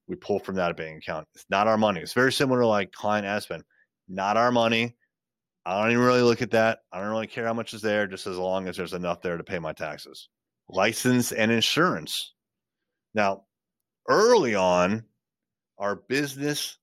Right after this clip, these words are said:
license tax, this is something we pay to the city, and our business insurance bill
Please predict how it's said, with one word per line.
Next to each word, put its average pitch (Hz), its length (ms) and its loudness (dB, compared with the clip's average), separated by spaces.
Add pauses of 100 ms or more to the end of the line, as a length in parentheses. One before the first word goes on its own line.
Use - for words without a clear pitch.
license 110 800 -4
tax, - 600 -6 (140)
this - 160 -10
is - 60 -8
something 101 200 -6
we 98 100 -4
pay 98 200 -6
to 101 80 -6
the 107 100 -8
city, 107 460 -2 (440)
and 127 580 -2
our 98 640 2 (340)
business 110 480 2
insurance 107 800 2
bill 98 600 4